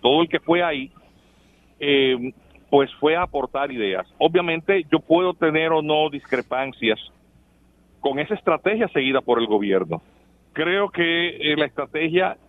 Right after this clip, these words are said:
eh, en sí es, es buena, pero ha habido una, un detalle de ausencia de una propuesta más concreta, alternativa a la,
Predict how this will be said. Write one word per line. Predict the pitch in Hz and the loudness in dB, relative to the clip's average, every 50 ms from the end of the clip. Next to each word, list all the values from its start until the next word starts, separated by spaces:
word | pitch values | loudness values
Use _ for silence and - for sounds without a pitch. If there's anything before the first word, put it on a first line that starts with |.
| _ _ _ | _ _ _
eh, | - 135 135 135 135 135 131 131 131 127 123 _ _ _ _ _ | -4 -2 0 2 2 0 0 -2 -6 -6 -10 _ _ _ _ _
en | _ 143 151 151 - - | _ -8 -8 -8 -8 -6
sí | - 202 202 185 190 196 185 | -6 -4 -2 -2 -4 -4 -2
es, | 156 160 165 135 - - - _ _ | 0 0 0 -2 -6 -18 -20 _ _
es | - 151 143 - | -2 -2 -2 -2
buena, | 147 147 170 208 208 196 180 165 190 214 _ _ - _ _ _ _ _ _ _ _ _ _ _ _ 151 | -2 2 4 4 4 2 -2 -4 -6 -8 _ _ -20 _ _ _ _ _ _ _ _ _ _ _ _ 0
pero | 156 156 151 147 151 151 160 147 147 | 2 2 4 4 4 4 2 0 -2
ha | 143 143 147 | -2 -2 -2
habido | 151 160 165 165 160 170 175 175 180 190 175 - | -2 -4 -8 -6 -2 0 2 2 2 2 0 -4
una, | _ 147 151 156 151 165 160 151 | _ 0 0 2 2 2 0 0
un | 151 160 165 165 170 170 | -6 -10 -10 -8 -8 -6
detalle | 156 156 151 _ - 151 151 156 151 160 156 156 | -6 -8 -6 _ -4 -4 -4 -4 -2 -2 -2 -2
de | 139 139 135 131 | 0 0 0 2
ausencia | 127 127 127 131 123 - - 170 180 185 170 - - 135 | 2 0 0 -2 -8 -4 -4 -4 -2 -4 -6 -4 -2 0
de | 127 127 | 0 0
una | 123 143 160 160 | 0 2 0 0
propuesta | 147 - 143 131 _ - 135 156 170 151 - - _ 120 113 | 0 0 -6 -6 _ -2 0 0 0 0 -4 -8 _ -8 -4
más | 110 135 165 165 - | -2 -4 -4 -4 -4
concreta, | _ 185 170 160 - - 156 160 156 - _ - 131 - _ _ _ _ _ _ _ _ _ _ _ _ _ _ _ _ _ | _ -2 -2 0 0 2 2 2 0 -2 _ -10 -10 -10 _ _ _ _ _ _ _ _ _ _ _ _ _ _ _ _ _
alternativa | - 120 120 - _ 151 156 165 170 165 - - 175 175 165 135 123 131 135 - _ | -6 -6 -6 -6 _ -6 -4 -2 -2 -4 -4 -4 -4 -2 0 2 2 2 0 -4 _
a | - 131 127 123 | 0 2 2 2
la, | 123 123 123 123 | 2 2 0 0